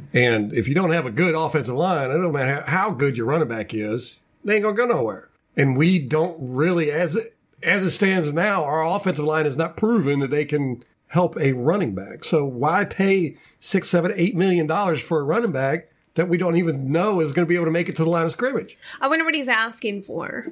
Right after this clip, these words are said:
Speaker 1: Well, you're saying he's making five now.
Speaker 2: Yeah.
Speaker 1: Yeah, so he's probably wanting eight,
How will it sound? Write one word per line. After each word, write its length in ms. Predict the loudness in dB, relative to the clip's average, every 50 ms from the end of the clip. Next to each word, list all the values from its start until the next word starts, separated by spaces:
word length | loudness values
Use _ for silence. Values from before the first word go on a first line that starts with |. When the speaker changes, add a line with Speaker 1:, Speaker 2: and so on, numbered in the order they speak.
| -14 _ _ _ _ _ 0
Speaker 1:
Well, 100 | 2 2
you're 80 | 2 4
saying 200 | 4 4 4 4
he's 180 | 4 2 2
making 280 | 2 2 2 2 0 -4
five 480 | 0 0 2 2 2 2 0 -2 -2 -2
now. 440 | -2 -2 -2 -4 -6 -8 -10 -10 -6
Speaker 2:
Yeah. 300 | -4 -2 -2 -2 -4 -6 -10 _ _ _ _ _ _
Speaker 1:
Yeah, 200 | 0 0 0 0
so 160 | 0 0 0
he's 120 | 0 0
probably 260 | 2 2 2 2 2
wanting 260 | 0 0 -4 -6 -8 -6
eight, 360 | -2 0 0 0 -2 -4 -10